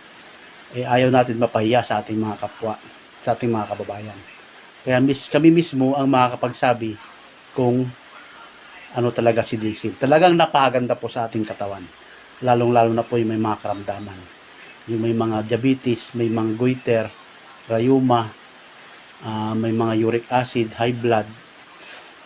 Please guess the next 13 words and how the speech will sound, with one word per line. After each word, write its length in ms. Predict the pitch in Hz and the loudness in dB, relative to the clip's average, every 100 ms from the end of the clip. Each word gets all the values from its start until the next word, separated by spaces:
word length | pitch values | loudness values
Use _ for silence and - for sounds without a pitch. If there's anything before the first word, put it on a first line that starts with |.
| - - - | -20 -20 -6
or 320 | 117 110 110 120 | -4 -2 -4 -4
anumang 400 | 131 123 123 117 | 0 2 2 0
klaseng 400 | - 120 113 120 | 2 0 0 -4
sakit 240 | 127 127 131 | -4 -6 -6
yan, 400 | - 117 110 107 107 - - - - - - - - - - - | -2 0 0 -4 -8 -16 -20 -20 -20 -20 -20 -20 -20 -20 -20 -6
kaya 240 | 120 120 117 | -2 0 0
pong 400 | 120 117 117 120 - - | 0 0 0 -4 -12 -6
pagalimingin 640 | 117 110 113 107 110 107 107 - - | -4 -2 -2 -2 -4 -4 -8 -12 -8
ni 160 | 113 107 | -6 -4
D 160 | 123 | -8
X 160 | 110 123 | -8 -12
N 80 | 104 | -10
product. 400 | 107 98 95 | -10 -10 -12